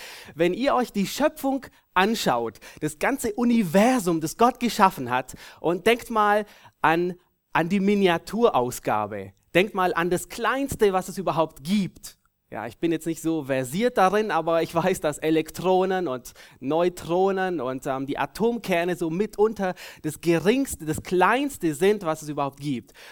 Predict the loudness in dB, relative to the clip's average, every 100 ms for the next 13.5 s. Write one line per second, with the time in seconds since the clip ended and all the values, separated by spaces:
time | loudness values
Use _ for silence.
0 | -16 -10 -6 -4 -4 -4 -8 -8 -8 -8
1 | -8 -8 -6 -6 -6 -8 -8 -12 _ _
2 | _ -14 -12 -12 -8 -8 -6 -4 -2 -2
3 | -2 -6 -4 -4 -4 -4 -6 -10 -16 -20
4 | _ -6 -2 -2 -4 -10 -20 _ -2 -2
5 | -2 -2 0 0 -2 -4 -2 -2 -4 -8
6 | _ _ -4 -4 -2 -4 -2 0 0 -2
7 | -2 -4 -2 -2 0 -2 -4 -4 -2 -2
8 | -2 -6 -6 -6 -4 -4 -4 -8 -14 _
9 | -8 -4 -4 -2 0 -2 -2 -2 0 -2
10 | -4 -4 -2 -2 2 2 2 0 0 -2
11 | -8 -8 -4 -2 0 0 -2 -4 -2 -2
12 | -2 -4 -4 -2 -4 -4 -4 -4 -4 -2
13 | 0 0 0 -2 -6